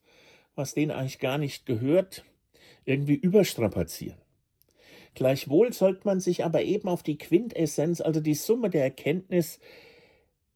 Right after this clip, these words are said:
in dieser Geschichte durchaus zuwenden,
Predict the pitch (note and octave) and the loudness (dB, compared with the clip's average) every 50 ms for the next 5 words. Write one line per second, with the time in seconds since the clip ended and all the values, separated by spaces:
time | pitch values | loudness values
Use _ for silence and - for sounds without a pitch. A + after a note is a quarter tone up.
0 | _ - D3+ D3 C3 C3 D#3 F#3+ F3+ - F#3+ D#3+ D#3+ - - - D#3 F3 - - | _ -2 -2 -2 0 0 -2 -2 0 2 2 2 0 -2 -2 0 -2 -2 -2 -4
1 | - - E3+ D#3+ E3 D3+ - _ _ _ _ _ _ _ _ _ - - F#3+ A#3 | -2 0 2 2 2 0 -6 _ _ _ _ _ _ _ _ _ 6 8 8 8
2 | A#3 - - F3+ F#3 F3+ - - - - - - - - C4+ D4 C#4 - B2+ G2+ | 6 4 -4 -4 -4 -4 -4 -6 -12 -12 -10 -6 -2 0 0 0 4 4 4 4
3 | F2 - - F2+ F2+ | 2 -2 -8 -12 -12